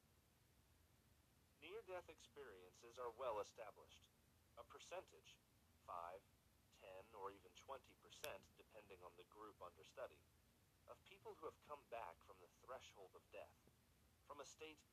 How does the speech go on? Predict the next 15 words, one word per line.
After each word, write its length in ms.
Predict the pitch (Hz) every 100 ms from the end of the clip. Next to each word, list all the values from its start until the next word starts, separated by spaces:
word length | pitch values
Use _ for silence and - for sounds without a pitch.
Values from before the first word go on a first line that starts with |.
| - - -
characterized 720 | 185 175 - 95 80 80 -
by 140 | 95 87
a 100 | 82
standstill 720 | - 107 110 113 - 120 110
of 80 | 101 -
heartbeat 420 | 156 - - - -
and 100 | 85
respiration, 680 | 92 92 - 101 110 - - - - - - - -
deep 160 | 135 143 - -
coma, 260 | 143 135 - - - - - - -
falling 360 | - 135 143 139
away 380 | 135 131 135 123
of 100 | 95
important 420 | - - 131 123 -
reflexes, 680 | 135 143 110 87 - 117 -